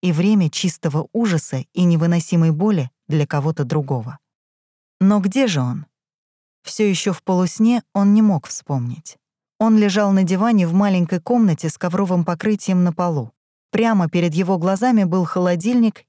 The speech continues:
и микроволновая печь. Утренний свет сочился в окно. Он встал, открыл дверь в комнату и выглянул в темный коридор. Он щелкнул выключателем возле дверного проема,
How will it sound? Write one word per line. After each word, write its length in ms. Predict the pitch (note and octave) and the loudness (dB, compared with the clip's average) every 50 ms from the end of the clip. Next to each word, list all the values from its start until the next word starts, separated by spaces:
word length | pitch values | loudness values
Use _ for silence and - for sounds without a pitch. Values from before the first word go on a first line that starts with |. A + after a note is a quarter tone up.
| _ | _
и 100 | - G#3+ | 0 2
микроволновая 760 | G#3 G3 F3+ - F3+ F3 F3 E3+ E3 E3+ F3+ E3+ D#3+ D3+ C#3+ | 2 2 2 0 -2 -2 0 0 0 0 0 0 0 -2 -2
печь. 400 | - _ - E3+ - - - - _ _ _ _ _ _ _ _ _ - | -4 _ -12 -14 -14 -16 -18 -20 _ _ _ _ _ _ _ _ _ -2
Утренний 420 | G3+ G3 D#3 F#3+ F3 F3 E3+ E3+ | -2 -2 0 0 2 2 2 2
свет 300 | D#3+ - - G#3 A3 G#3 | 0 -2 -2 -4 -4 -2
сочился 520 | - - D3+ - - E3+ D#3+ D#3 - - D3 | -4 -4 -4 -2 -2 -2 -2 -2 -2 -2 -4
в 40 | |
окно. 400 | D3+ C#3+ - - C3+ B2 A#2 B2+ - _ _ _ _ _ _ _ _ _ | -4 -4 -4 -6 -6 -6 -6 -8 -12 _ _ _ _ _ _ _ _ _
Он 220 | - F#3 F3 D#3+ D3 | -4 0 0 0 0
встал, 440 | - - - - F#3 F#3+ G#3+ A3+ - _ _ _ _ | -2 -6 -6 -4 -2 -2 -2 -4 -6 _ _ _ _
открыл 400 | E3 E3 E3 - - D#3+ D#3 C#3+ | -8 -8 -6 -6 -4 -2 -2 -2
дверь 260 | B2+ C3+ D#3 F#3+ G#3 | -2 -2 -2 -2 -4
в 100 | - - | -6 -6
комнату 560 | - A3+ A3 G#3 G#3 G#3 F#3+ - F#3 F3+ F3+ - _ _ | -2 0 2 2 2 0 -2 -4 -8 -10 -10 -12 _ _
и 120 | F#3+ F#3+ | -2 -2
выглянул 500 | E3+ F#3 A#3+ A#3 G#3 A#3 A#3 G#3+ G#3 G#3 | 0 0 -2 0 0 2 2 2 2 0
в 100 | F#3+ - | -2 -4
темный 320 | - - E3+ F3+ F#3 E3+ D#3+ | -4 -4 0 0 0 0 0
коридор. 500 | - C#3+ - B2+ B2 B2+ B2 C#3 - _ _ _ _ _ _ _ _ _ _ | -2 -4 -6 -6 -8 -10 -12 -12 -14 _ _ _ _ _ _ _ _ _ _
Он 200 | - G3+ G3+ G3+ | -2 0 0 0
щелкнул 580 | F#3+ - - A3 G3+ F#3 E3 - E3+ E3 E3 D#3+ | 0 -2 -2 -2 -2 -2 -2 -2 0 0 0 0
выключателем 760 | E3 D#3+ - F3 F3+ E3 - A3 G#3+ G3+ - F3+ E3 E3 D#3+ | -2 -2 -2 -2 -4 -2 -2 -4 -2 -2 -2 -2 0 0 0
возле 260 | D#3 F3 F3 E3 E3+ D#3+ | 0 0 0 0 -2 -2
дверного 480 | D3 D3+ E3+ F3 F3+ F3 E3 D3+ D#3 | 0 -2 0 0 0 0 0 -2 -2
проема, 540 | - - F#3 F#3 F3+ A3+ B3 A3+ G3 D#3 | -2 -2 -2 -2 0 0 2 2 0 0